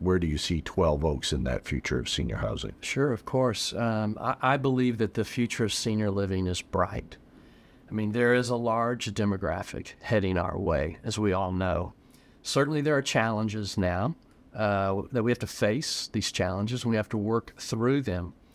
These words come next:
Speaker 2: And we will, as an industry, do that. I'm a big believer in market dynamics and forces and recognize that all of us have to deal with the same issues in our industry, the same realities.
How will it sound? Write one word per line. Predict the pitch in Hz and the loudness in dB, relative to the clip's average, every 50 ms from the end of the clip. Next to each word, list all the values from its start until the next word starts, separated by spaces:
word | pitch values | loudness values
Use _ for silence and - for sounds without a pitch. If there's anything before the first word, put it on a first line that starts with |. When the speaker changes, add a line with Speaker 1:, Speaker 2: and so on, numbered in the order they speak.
| - - - - - | -20 -20 -20 -10 -4
Speaker 2:
And | 127 127 135 | -2 0 2
we | 143 156 | 4 4
will, | 143 131 139 160 180 190 175 - - | 4 4 4 4 4 2 2 0 -2
as | 135 123 120 | -2 0 0
an | 123 120 - - | -2 -2 -2 0
industry, | 147 151 147 131 113 - - - 117 107 | 0 2 2 2 0 0 -2 -2 -2 -2
do | 101 - 120 113 110 104 | 0 0 0 0 0 2
that. | 113 101 101 92 | 0 0 0 2
I'm | 110 135 165 | 2 2 4
a | 170 156 | 2 2
big | 127 - - 151 151 147 139 - - | 0 0 0 0 0 0 -2 -6 -4
believer | - 131 120 117 120 120 117 113 110 107 | -2 0 2 2 2 2 2 2 2 2
in | 104 104 | 2 2
market | 101 101 101 104 107 - - 110 101 107 | 2 2 2 2 2 0 -2 -4 -4 -2
dynamics | - 98 92 95 92 90 95 98 104 104 107 104 101 - - - - - - - | -2 -2 0 0 0 0 0 0 2 2 0 0 -2 -4 -6 -6 -6 -10 -12 -8
and | - 98 95 | -6 -6 -4
forces | - - - 117 117 113 - - 104 95 - | -4 -2 0 2 2 2 0 -2 -4 -4 -2
and | 104 101 | -2 0
recognize | 104 113 123 123 - 120 107 107 101 101 101 101 104 101 - - - - - - - | 2 2 2 2 0 -2 0 0 2 2 2 0 0 -2 -6 -8 -16 -20 -18 -8 -4
that | 117 113 | 0 2
all | 120 127 147 170 175 | 4 4 4 4 2
of | 147 | 2
us | 127 123 - - | 0 0 0 0
have | 131 123 - - | 0 0 0 0
to | 123 | -4
deal | 110 107 104 123 131 135 131 | -4 -2 0 2 2 2 2
with | 113 107 104 - | 2 0 -2 -2
the | 110 | -4
same | 104 - - - 123 127 127 123 - - | -4 -4 -4 -2 -2 0 0 0 -2 -2
issues | - 147 135 - - - 104 98 95 95 - - - - - - - - | 0 0 0 0 0 0 0 0 0 -2 -4 -6 -8 -10 -18 -14 -6 -2
in | 113 107 | 0 0
our | 107 101 104 - - - | 2 0 0 -2 -2 0
industry, | 123 117 107 95 - - - - 78 73 - - _ _ - - - - - - - - | 2 2 2 2 0 -2 -4 -6 -6 -8 -10 -12 _ _ -20 -20 -20 -20 -20 -20 -14 -8
the | - 98 | -4 -2
same | - - 123 120 131 139 | 0 2 2 2 2 2
realities. | 139 139 131 131 120 113 113 107 101 95 85 - 85 76 - - - - | 2 2 2 2 2 2 2 2 0 -2 -4 -6 -6 -6 -4 -4 -6 -6